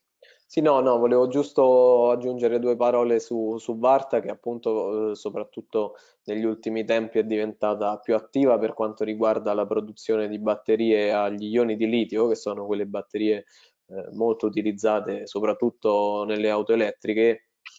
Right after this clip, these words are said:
Da qui nasce proprio la, diciamo, l'accoppiamento con Tesla, che invece produce proprio auto elettriche e utilizza batterie proprio per, per alimentare,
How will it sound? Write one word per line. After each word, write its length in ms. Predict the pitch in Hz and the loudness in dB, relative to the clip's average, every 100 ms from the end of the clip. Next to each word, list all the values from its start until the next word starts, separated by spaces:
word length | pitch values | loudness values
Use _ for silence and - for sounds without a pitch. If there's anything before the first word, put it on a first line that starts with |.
| _ _ _ - - | _ _ _ -20 -6
Da 220 | 117 110 | -2 -2
qui 240 | - 110 | 0 -2
nasce 360 | 104 101 - 101 | -2 -8 -8 -2
proprio 300 | 101 101 101 | -2 0 -2
la, 360 | 98 98 95 - _ _ _ _ _ _ _ | -4 -8 -16 -20 _ _ _ _ _ _ _
diciamo, 460 | 104 95 107 104 104 | -10 -4 -2 0 0
l'accoppiamento 1120 | 104 - 104 - 107 110 104 107 107 101 - - _ | -2 0 -2 0 0 0 -4 -4 0 0 -2 -10 _
con 200 | - 117 110 | -2 -2 0
Tesla, 380 | 110 101 104 | 0 2 0
che 100 | 104 | 0
invece 560 | 107 104 104 - 104 - _ _ _ _ _ _ _ | -2 -6 -10 -6 -6 -6 _ _ _ _ _ _ _
produce 540 | 110 110 110 101 104 | 0 2 0 -2 -2
proprio 460 | 104 101 98 95 98 | 0 0 0 -4 -4
auto 260 | 104 107 | -2 0
elettriche 560 | 117 110 101 107 104 104 | 2 2 0 -4 -2 -2
e 280 | 107 104 - _ _ _ _ _ _ _ - | -2 -4 -8 _ _ _ _ _ _ _ -6
utilizza 520 | 127 123 107 95 104 | -2 0 -2 -4 -6
batterie 600 | 104 107 - 110 107 101 | -2 -2 0 0 2 0
proprio 420 | 107 104 104 101 | -2 -2 -2 -4
per, 400 | 98 101 101 101 | -4 -8 -6 -8
per 140 | 98 107 | -4 -2
alimentare, 720 | 107 110 110 120 104 95 - | -2 -4 -4 -2 -2 -4 -14